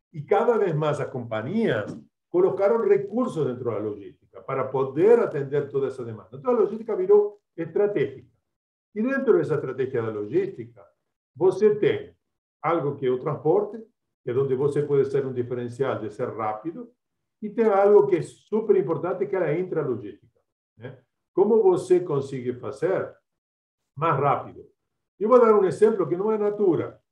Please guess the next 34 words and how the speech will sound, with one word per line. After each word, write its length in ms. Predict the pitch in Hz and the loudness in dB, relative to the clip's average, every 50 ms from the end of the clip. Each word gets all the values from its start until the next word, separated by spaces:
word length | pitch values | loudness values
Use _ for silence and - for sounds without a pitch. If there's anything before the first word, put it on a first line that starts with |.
| _ _ _ _ _ _ _ | _ _ _ _ _ _ _
Muitos 380 | - 240 262 254 247 202 - 185 | -6 -6 -2 2 2 2 2 2
anos 240 | 165 160 147 117 | 0 0 -2 -2
atrás, 580 | 135 123 - - 165 170 156 120 110 - - _ _ _ | -2 -2 -2 0 0 0 0 0 -2 -6 -10 _ _ _
eu 120 | 139 156 | -2 -2
visitava 500 | 165 - 143 165 160 165 165 165 - - | -2 -2 -4 -4 -2 0 0 0 0 0
filiais, 560 | - 190 185 165 139 113 101 92 87 87 - _ _ _ _ _ _ _ - | 0 -2 0 0 0 0 -2 -4 -8 -12 -16 _ _ _ _ _ _ _ -12
né? 180 | 123 147 143 | -10 -6 -4
Eu 80 | 127 131 | -4 -2
vim 160 | 147 170 165 | -2 -2 -4
aqui 180 | 160 143 - 175 | -4 -4 -4 -4
no 100 | 170 156 | -4 -2
Brasil 280 | 147 143 143 - 170 | -2 -2 -2 -4 -6
no 80 | 160 156 | -6 -6
ano 180 | 165 165 165 143 | -6 -6 -6 -4
dois 200 | 143 170 147 135 | -2 -2 -2 -2
mil. 340 | 139 127 107 95 - - _ _ _ _ _ _ _ _ _ _ _ - | -2 -4 -6 -8 -10 -14 _ _ _ _ _ _ _ _ _ _ _ 4
Eu 140 | 165 208 - | 4 4 4
visitava 420 | 208 160 139 - 196 180 170 - | 2 -4 -2 0 2 2 2 0
filiais. 640 | - 196 202 190 156 135 123 104 95 92 87 - _ _ _ _ _ | -2 -2 2 2 4 4 4 0 -2 -4 -8 -14 _ _ _ _ _
Filiais 340 | - 127 135 147 - - 143 | -12 -6 -4 -4 -2 -2 -4
são 160 | - 156 147 | -4 -4 -4
os 80 | - - | -6 -4
cross-dock, 560 | - 156 135 117 117 139 160 160 165 - 117 | -2 -2 0 0 2 2 2 2 0 -4 -8
não 140 | 107 110 110 | -12 -12 -12
sei 140 | 110 131 113 | -10 -10 -10
como, 360 | 123 117 113 107 101 98 - _ _ _ _ _ _ | -10 -10 -10 -10 -12 -14 -20 _ _ _ _ _ _
se 180 | _ - 104 | _ -14 -14
é, 160 | 104 104 - | -14 -14 -14
se 160 | _ _ - 110 | _ _ -20 -20
é 40 | |
correto. 640 | - - 110 101 104 131 147 139 - - 107 92 - _ _ _ _ _ _ _ _ _ _ _ _ _ _ _ - | -18 -14 -12 -8 -4 -4 -4 -4 -6 -10 -16 -18 -20 _ _ _ _ _ _ _ _ _ _ _ _ _ _ _ -10
E 240 | 214 240 214 - - - | -8 -8 -8 -8 -6 -2
eu 180 | 143 165 196 | 2 2 2
via, 540 | 202 202 196 208 208 196 147 123 113 - - | 2 2 4 4 4 4 4 2 -2 -4 -10